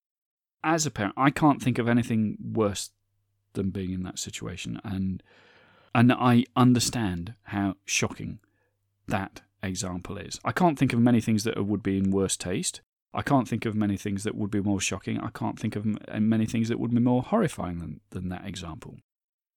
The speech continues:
But I trust you understand why I use that example,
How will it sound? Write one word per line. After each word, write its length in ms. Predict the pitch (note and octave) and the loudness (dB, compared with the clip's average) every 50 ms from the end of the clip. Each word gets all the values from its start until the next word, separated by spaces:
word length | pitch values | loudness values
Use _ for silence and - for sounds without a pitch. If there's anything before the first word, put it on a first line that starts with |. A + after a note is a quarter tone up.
| _ _ _ _ _ _ _ _ _ | _ _ _ _ _ _ _ _ _
But 120 | - A#2 A2+ | 2 4 4
I 20 | |
trust 300 | G#2 - - D3 - - | 4 4 2 2 2 4
you 100 | C#3+ B2+ | 4 4
understand 460 | A#2+ A#2 A2 - - B2 A2 G#2+ G#2+ | 4 4 2 2 2 2 2 2 4
why 180 | G#2+ G#2 G#2 G#2 | 4 4 4 4
I 40 | G#2 | 4
use 260 | G#2 G#2+ A2 G2+ - | 4 2 2 2 0
that 140 | - - - | -4 -8 -10
example, 500 | - - - - - - - - - | -10 -10 -12 -12 -14 -14 -16 -16 -16